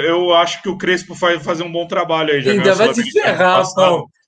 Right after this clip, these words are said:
Speaker 2: Você não vai deixar eu falar nenhuma vez mesmo?
Speaker 1: Eu acho que vai, eu acho que, eu acho que vai dar São Paulo.
Speaker 2: Ah, vai a merda. Eu vou junto. São Paulo mesmo. Já falo antes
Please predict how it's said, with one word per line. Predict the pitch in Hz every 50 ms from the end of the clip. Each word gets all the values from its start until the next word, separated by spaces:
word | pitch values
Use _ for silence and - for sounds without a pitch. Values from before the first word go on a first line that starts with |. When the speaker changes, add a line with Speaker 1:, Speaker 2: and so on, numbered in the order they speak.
| _ -
Speaker 2:
Você | 208 214
não | 226 247 277 269
vai | 262 247 240
deixar | 226 208 202 196 202 202 196 190 175 160 147 143
eu | 156 151
falar | 151 160 156 160 170 175
nenhuma | 170 165 170 185 196 196 170 151 143
vez | 156 170 160 147 139 131
mesmo? | 143 160 165 151 127 123 120 110 _ _ -
Speaker 1:
Eu | 131 139 143 147 156
acho | 160 156 - -
que | - 165
vai, | 165 170 180 -
eu | 165 160 156
acho | 160 170 170 - - -
que, | - 151 147 131 101 95 160
eu | 156 151 160
acho | 175 180 180 -
que | 160
vai | 165 165
dar | 160 165 165
São | 165 - 175 175 175
Paulo. | - 135 110 104 98 - _ _ _ 120 - _ _ _ _ _ _ _ _ _ _ _ _ _ _ _ 190 180
Speaker 2:
Ah, | 170 165 151 143 143 139
vai | 135 156 185 202 214
a | 202 185
merda. | 175 165 160 156 156 147 123 123 127 123 135
Eu | 156 165
vou | 175 190 180
junto. | 151 151 151 147 143 147 - 120 117
São | - 151 147 147 147
Paulo | 156 151 156 156 151 143
mesmo. | 139 123 117 110 113 113
Já | 135 135 135
falo | - 160 151 156 160 165
antes | 156 160 165 165 160 - - -